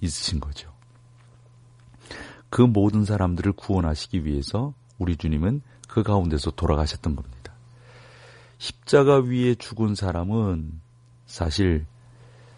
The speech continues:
에, 그 강도요, 살인자였습니다. 그러나 예수 그리스도의 십자가에서 흘리신 그 보혈은 정말 다른 거죠. 그것은 우리가 믿기만 하면,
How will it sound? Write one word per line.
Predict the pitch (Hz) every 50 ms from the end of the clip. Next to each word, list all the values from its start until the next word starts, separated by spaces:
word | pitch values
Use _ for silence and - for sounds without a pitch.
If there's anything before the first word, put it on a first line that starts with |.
| - - - - - - - - -
에, | 82 85 80 80 80 78 78 82 92 92 98 - - - - - - - - - - - - - - - - - _
그 | - - 90 82 -
강도요, | - - 95 92 104 113 104 101 104 98 95 104 123 117 82 73 78 78
살인자였습니다. | - - - - - 143 127 120 117 101 82 76 - - 80 69 76 73 -
그러나 | - 104 107 110 127 135 135 - - - - - - _ -
예수 | 101 101 110 113 - - 143
그리스도의 | 127 131 135 123 - - - 123 120 120 120 123 123 120 123 - _ - _ _ -
십자가에서 | - - - - - - - 131 120 110 113 110 110 110 104 - -
흘리신 | - 123 113 107 101 - - 104 98 -
그 | - - 104 - -
보혈은 | - - 101 90 85 80 - 101 127 139 120 90 82 - _ _ _ _ _ _ _ _ _ _ _ _ _
정말 | - - - 85 87 110 120
다른 | - - 92 87 98 95
거죠. | - 73 67 - - 80 82 87 82 - - -
그것은 | - - 87 - - 113 104 98 - - - - - - - - - - -
우리가 | - 104 107 113 117
믿기만 | 92 82 80 - 120 117 - - - 131 127 127 120
하면, | 113 110 104 101 90 90 107 143